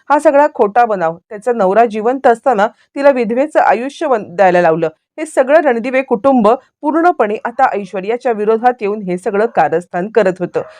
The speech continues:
असं म्हटल्यावरती मग आता इकडे सौमित्र उभा राहतो आणि तो सांगतो, "मिलॉर्ड, तुम्ही जर का हे डिव्होर्सचे पेपर नीटपणे पाहिलेत ना, तर तुम्हाला कळेल की हे डिव्होर्सचे पेपर खोटे आहेत आणि याच्यावरती जी साईन केलेली आहे, ती सुद्धा पूर्णपणे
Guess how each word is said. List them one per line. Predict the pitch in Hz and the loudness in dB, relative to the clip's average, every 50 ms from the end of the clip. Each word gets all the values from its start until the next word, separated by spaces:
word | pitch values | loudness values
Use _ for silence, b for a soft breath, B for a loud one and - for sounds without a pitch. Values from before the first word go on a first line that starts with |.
| B B | B B
असं | B 269 254 - 359 | B -2 0 2 2
म्हटल्यावरती | 339 359 - - 220 208 220 247 240 - 247 | 4 2 2 2 2 2 2 0 -2 -2 -2
मग | 226 190 156 156 - - | -2 0 0 -2 -2 -2
आता | - - 202 208 202 | -2 0 2 2 2
इकडे | 202 196 190 196 202 220 240 - b b b b | 0 0 -2 -4 -2 -2 -4 -4 b b b b
सौमित्र | - 196 180 185 190 180 - 208 | 2 2 2 2 0 0 0 0
उभा | 196 180 196 190 | 0 0 0 0
राहतो | 180 214 226 - 196 202 | 2 0 0 0 -4 -6
आणि | - - 190 196 190 | -4 -4 -6 -4 -2
तो | 196 175 175 | -2 -2 -2
सांगतो, | 180 233 226 233 226 233 214 | 0 0 0 0 2 2 2
"मिलॉर्ड, | 208 185 185 202 233 247 - _ _ _ - | 2 2 2 2 0 0 -4 _ _ _ -12
तुम्ही | 277 269 269 277 | -8 -6 -4 -2
जर | 269 330 349 | 0 0 -2
का | 349 - 302 294 | 0 2 0 2
हे | 285 294 285 | 2 0 -2
डिव्होर्सचे | 247 220 208 180 196 196 202 - - 214 | -4 -6 -6 -4 -4 -4 -4 -4 -6 -6
पेपर | 208 202 277 277 - 254 247 | -2 -2 -2 0 2 0 0
नीटपणे | 240 220 202 208 226 208 - - 220 208 208 220 | 0 0 0 0 0 -2 -2 -2 0 0 2 2
पाहिलेत | 220 226 196 180 170 226 262 262 - | 0 0 0 0 0 0 0 0 0
ना, | 208 214 220 b b b b b - | 0 0 0 b b b b b 0
तर | 277 277 269 - | 0 0 0 -2
तुम्हाला | 247 226 240 226 226 226 | -2 0 2 2 2 2
कळेल | 226 - 233 202 202 240 - - | 2 0 -2 -2 -2 -4 -8 -10
की | 240 | -10
हे | 247 226 240 | -4 -2 -2
डिव्होर्सचे | 226 202 202 185 156 170 185 185 - - 180 | -2 -2 -2 -2 0 0 0 -2 -2 -8 -4
पेपर | 196 233 240 - 240 240 240 | -2 -2 0 0 0 -2 -2
खोटे | - - 185 175 175 214 226 | 0 0 0 2 2 2 4
आहेत | 208 170 175 185 196 - _ _ _ _ - | 4 2 2 -2 -6 -8 _ _ _ _ -10
आणि | 165 175 | -6 -4
याच्यावरती | 175 175 160 165 - 170 175 196 208 202 214 | -2 -2 -2 -2 -4 -6 -6 -6 -8 -8 -10
जी | 208 185 220 233 | -8 -6 -6 -6
साईन | 233 - - 170 160 165 165 170 170 - | -4 -2 -2 0 0 0 -2 -4 -6 -6
केलेली | 165 160 151 196 220 185 202 - - | -6 -4 -2 -2 -2 -2 -4 -6 -4
आहे, | 170 190 202 196 160 | -2 -2 0 -2 -4
ती | - _ _ _ _ - 240 240 | -4 _ _ _ _ -8 -6 -4
सुद्धा | 233 - 320 247 220 254 254 | -2 -2 -2 0 2 2 0
पूर्णपणे | 269 262 254 220 196 180 185 196 190 208 214 247 | 2 2 0 0 2 2 0 0 0 0 -2 -2